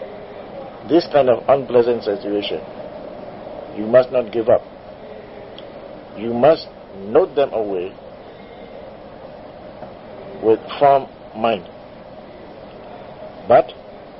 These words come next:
your mind must not be firm in an excessive manner. Sometimes what you have to do is you increase your mind and then you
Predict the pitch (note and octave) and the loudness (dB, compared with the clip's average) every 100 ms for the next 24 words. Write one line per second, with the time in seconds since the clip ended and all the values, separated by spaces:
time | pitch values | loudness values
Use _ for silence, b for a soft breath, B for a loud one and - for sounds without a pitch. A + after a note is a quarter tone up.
0 | - - - - - - - - - A2 | -20 -20 -18 -20 -20 -20 -20 -18 0 4
1 | A2+ A2+ C#3 D3 D3 - - - - - | 4 6 6 6 0 -10 -20 -20 -18 -6
2 | G#2+ C3 C3 C3 C3 A2 A#2+ - C#3 C#3 | 4 4 4 2 0 0 -10 -2 4 4
3 | G#2+ - - - - - - - - - | 4 -2 -18 -18 -18 -18 -18 -18 -18 -10
4 | A#2+ B2 - A2 - - - A2+ - A#2+ | -4 -4 -2 0 0 0 2 0 0 -4
5 | - G2+ G#2+ G2+ - - - - - - | -2 -2 0 -2 -6 -18 -18 -18 -18 -16
6 | - - - - - - - - - - | -16 -16 -16 -16 -16 -16 -18 -16 -4 4
7 | C#3 D#3 D3+ C3 B2+ C3 B2 A#2+ A#2+ G#2 | 4 6 4 6 2 4 2 0 -2 -2
8 | A#2 A2+ B2+ - - - - - G#2+ F#2+ | 2 2 0 -12 -16 -18 -18 -14 -10 -10
9 | - B2+ B2+ - D#3+ C#3 A#2 G#2+ G2 G2 | -8 -6 -2 2 2 6 6 6 2 2
10 | G#2 B2 - - - - - - - - | 2 0 -10 -16 -16 -16 -16 -16 -16 -12
11 | - - - - - A2 A2+ A#2 A2 A2 | -12 -12 -12 -14 -6 -2 2 2 2 -4
12 | G#2+ | -4